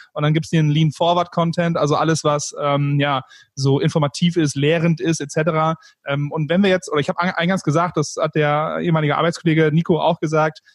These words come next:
ähm, die haben halt eben das ganze Budget da jetzt reingesteckt. Liegen wir denn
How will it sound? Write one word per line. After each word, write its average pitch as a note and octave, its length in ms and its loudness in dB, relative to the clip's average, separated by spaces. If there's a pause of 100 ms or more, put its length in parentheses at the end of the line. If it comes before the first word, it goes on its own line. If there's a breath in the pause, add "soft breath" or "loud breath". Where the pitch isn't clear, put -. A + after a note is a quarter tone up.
(160 soft breath)
ähm, D3 240 -2
die C#3+ 100 0
haben F#3 160 2
halt G3 100 0
eben F3 100 -2
das E3 100 -4
ganze F#3+ 200 -2
Budget E3 220 -2
da E3+ 60 4
jetzt D3+ 160 -2
reingesteckt. D3+ 420 -2 (580 soft breath)
Liegen F#3 380 0
wir G#3+ 60 4
denn F#3 160 0